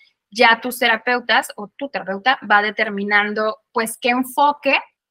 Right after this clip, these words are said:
o a lo mejor qué estrategias de otros enfoques son los mejores para ti. Entonces, sí existen como varias, varias áreas en la psicología y muchos enfoques.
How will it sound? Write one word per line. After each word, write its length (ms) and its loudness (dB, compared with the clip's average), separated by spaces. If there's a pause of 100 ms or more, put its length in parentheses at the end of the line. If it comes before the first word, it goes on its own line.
(260)
o 200 -2
a 60 4
lo 120 -4
mejor 440 -4
qué 120 0
estrategias 640 -4
de 80 -6
otros 260 -8
enfoques 520 -2 (440)
son 280 -2
los 160 -6
mejores 380 -6
para 200 -6
ti. 160 -14 (260)
Entonces, 320 -10
sí 80 -10
existen 480 -10
como 400 -10 (500)
varias, 520 2
varias 460 0
áreas 400 2
en 100 -8
la 120 -6
psicología 720 -6
y 100 -8
muchos 400 -8
enfoques. 500 -12